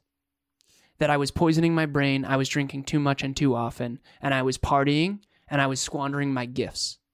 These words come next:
Okay, I don't squander my gifts anymore. This brain is very, very powerful. I'm very, very blessed to have it. This body is very, very healthy. I'm very blessed to have it.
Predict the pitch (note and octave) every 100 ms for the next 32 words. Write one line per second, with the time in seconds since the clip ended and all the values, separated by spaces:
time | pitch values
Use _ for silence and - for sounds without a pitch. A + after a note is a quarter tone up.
0 | _ _ _ _ _ _ - - C3+ C#3+
1 | D#3+ - - E3+ D3+ D3+ D3 C3 C3 C3
2 | - A#2 F#2 A#2+ - _ _ _ _ _
3 | _ - D#3 - D#3+ D#3+ D3+ C#3 C3+ C3+
4 | B2+ - D#3 E3+ E3+ C3+ C3+ C#3+ D3+ D3
5 | C#3+ C3+ C#3 C#3+ - C#3 C3+ C#3+ B2 -
6 | - - - C#3+ - C3+ D#3+ F#3 F#3 _
7 | _ - D3 C#3 C#3+ C3+ C3+ B2 D#3+ E3+
8 | G3 D3+ C#3+ C#3 C#3 C3+ - - C3 C3+
9 | A#2+ -